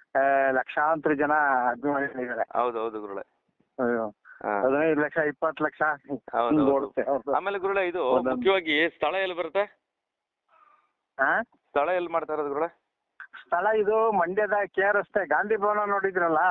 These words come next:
Speaker 2: ಹೌದು, ಹೌದು.
Speaker 1: ಅದ್ರ ಎದುರು, ಅದ್ರ ಎದುರುಗಡೆ ಒಂದು ರಾಘವೇಂದ್ರ ಸ್ವಾಮಿ ಮಠ ಇದೆ.
Speaker 2: ಹಾ, ಹಾ, ಹಾ.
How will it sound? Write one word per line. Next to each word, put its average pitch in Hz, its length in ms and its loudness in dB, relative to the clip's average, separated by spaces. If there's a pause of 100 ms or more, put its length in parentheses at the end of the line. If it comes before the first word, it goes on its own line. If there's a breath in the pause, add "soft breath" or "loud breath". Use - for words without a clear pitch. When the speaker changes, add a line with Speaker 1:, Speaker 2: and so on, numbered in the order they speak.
(180)
Speaker 2:
ಹೌದು, 135 280 0
ಹೌದು. 110 280 -2 (180)
Speaker 1:
ಅದ್ರ 160 180 -2
ಎದುರು, 170 240 -2 (100)
ಅದ್ರ 147 280 -4
ಎದುರುಗಡೆ 190 760 2
ಒಂದು 156 320 2
ರಾಘವೇಂದ್ರ 175 400 0
ಸ್ವಾಮಿ 165 320 -2
ಮಠ 143 140 -2
ಇದೆ. 139 220 -2
Speaker 2:
ಹಾ, 131 400 -2
ಹಾ, 107 140 -8
ಹಾ. 92 400 -6